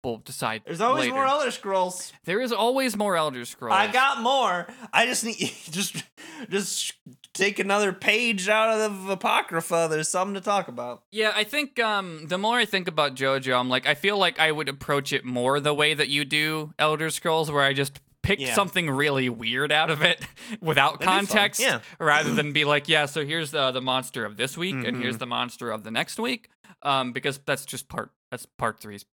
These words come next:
Speaker 1: problem. But I could tell you about the time a dog fought a bird, you know? That's a good part
Speaker 2: Great.
Speaker 1: of, that's a good part of part three, or the submarine that's also a lady. That's kinda cool.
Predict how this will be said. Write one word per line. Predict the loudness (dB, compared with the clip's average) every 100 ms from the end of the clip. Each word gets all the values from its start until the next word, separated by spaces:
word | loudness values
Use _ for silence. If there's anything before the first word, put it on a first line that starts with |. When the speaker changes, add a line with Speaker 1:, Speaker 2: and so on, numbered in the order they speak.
| _
Speaker 1:
problem. | -16 -14 -14 -18 -20 _ _ _ -8
But | 0
I | 2
could | 2
tell | 2 2
you |
about | 2
the | 0
time | -2 -2
a |
dog | -2 -4 -4
fought | -8 -8
a |
bird, | -6 -6 -6 -12 _
you | -10 -2
know? | 0 -2 -6 -12 -12 -4
That's | -2 -2
a |
good | -2 -2
part | 0 2
Speaker 2:
Great. | 2 2
Speaker 1:
of, | -4
that's | -4
a | -4
good | -4 -2
part | 0 0
of | 0
part | -2 -2
three, | -2 0
or | 0
the | 0
submarine | -2 0 0 0
that's | 0 0
also | -2 -2 -4
a |
lady. | -2 -4 -4 -4
That's | -2 -2
kinda | -2 -8 -6
cool. | -6 -6 -8